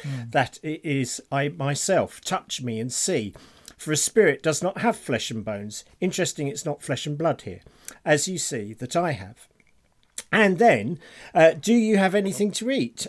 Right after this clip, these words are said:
Speaker 2: And they gave him a piece of broiled fish, and he ate it before them. So the question is this. Where is Jesus now? I assume that he is in his resurrected state, that state that, according to rite, God always intended us to be in,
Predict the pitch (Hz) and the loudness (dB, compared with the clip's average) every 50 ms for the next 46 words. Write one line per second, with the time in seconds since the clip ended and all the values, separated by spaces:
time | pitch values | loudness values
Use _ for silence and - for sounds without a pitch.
0 | - - 127 120 131 127 107 131 135 131 123 143 139 131 - 151 143 - - 139 | -4 -4 -2 0 0 0 2 2 0 2 0 -2 -4 -2 -2 -4 -2 -2 -4 -4
1 | - 165 165 170 180 - - - 240 208 - - - 113 120 131 143 156 156 147 | 0 2 2 2 2 0 -2 -2 -2 -2 -2 -4 -6 -4 -2 0 2 0 0 0
2 | - 160 - 147 131 - 185 190 175 127 107 110 117 - - 170 143 143 - - | -6 -8 -6 -6 -6 -2 0 0 0 0 -2 -6 -6 -2 -2 -2 -2 -2 0 4
3 | 247 233 - - - 135 113 104 104 104 - - 151 104 101 - - - _ _ | 4 4 4 2 -4 -8 -12 -10 -10 -10 -8 -8 -8 -8 -10 -12 -14 -16 _ _
4 | _ _ _ _ _ - 170 180 190 202 190 196 180 - - - 156 156 147 131 | _ _ _ _ _ -2 4 4 6 6 4 2 0 -2 -4 -4 -2 -2 -2 -2
5 | - 143 123 - - 131 120 104 95 98 98 - - 156 151 147 147 139 - - | -4 -4 -4 -4 -2 -2 -4 -4 -4 -8 -12 -8 -2 2 2 2 2 2 0 0
6 | 202 208 214 214 202 180 165 - 135 143 147 143 139 123 139 135 131 123 127 131 | 0 2 2 0 0 -2 -4 -4 -4 -4 -2 -2 -2 -2 -2 -2 -2 -2 -2 -2
7 | 123 120 156 190 196 147 156 147 135 - _ - - 117 - - - - 120 104 | -2 0 0 2 2 0 0 -4 -4 -6 _ -10 -10 -8 -6 -8 -8 -6 -6 -8
8 | 98 - _ _ - 165 156 - - - - - 151 139 135 - 143 - - 143 | -8 -10 _ _ -2 -2 -2 0 -2 -2 0 0 0 0 -2 -4 -12 -12 -12 -12
9 | - - 160 156 139 139 139 127 - 131 117 135 127 113 117 - - - - 147 | -6 -4 -2 -2 -2 -4 -6 -6 -4 -4 0 2 2 2 0 -2 -6 -6 -2 0
10 | 131 123 120 - 143 139 139 131 127 117 123 120 117 - - 185 196 180 165 139 | 0 0 -2 -2 -2 0 0 0 -2 -2 -4 -6 -6 -4 0 0 0 2 0 -2
11 | 110 101 104 107 - - - - 110 - 117 113 113 113 113 120 | -4 -6 -8 -10 -8 -10 -10 -10 -12 -14 -12 -12 -10 -8 -10 -10